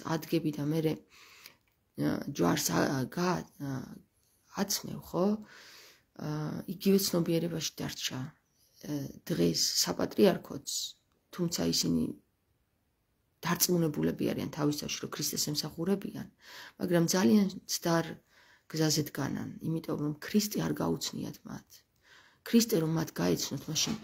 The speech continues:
როგორც მე ვსაუბრობ ქრისტე, ქრისტე, ქრისტეს სახელით, ისე უნდა ისაუბრონ. ერთი სიტყვა არ უნდა გამოტოვონ ქრისტეს გარეშე. მაგრამ საუბრობენ რომ ასე. მე რაც მომისმენია,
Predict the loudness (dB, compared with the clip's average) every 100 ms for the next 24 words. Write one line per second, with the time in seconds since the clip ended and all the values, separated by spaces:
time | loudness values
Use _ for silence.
0 | -14 -4 0 2 2 2 2 4 6 4
1 | 2 0 0 -2 -4 -12 -6 -6 -4 -4
2 | -4 -4 -2 -2 0 -2 -2 0 0 0
3 | 0 -2 -4 0 2 6 6 6 6 4
4 | 4 4 4 2 -2 -12 -16 -4 6 8
5 | 8 6 6 2 4 4 6 2 2 0
6 | 0 0 2 2 0 -2 -2 0 2 2
7 | 0 -2 -2 -2 -6 -8 -18 _ -16 -12
8 | -12 -14 -8 0 0 0 0 4 8 8
9 | 8 4 4 0 0 0 -2 -4 -6 -6
10 | -6 -6 -6 -10 _ _ _ _ _ _
11 | _ _ 2 4 4 2 2 4 4 4
12 | 2 4 6 8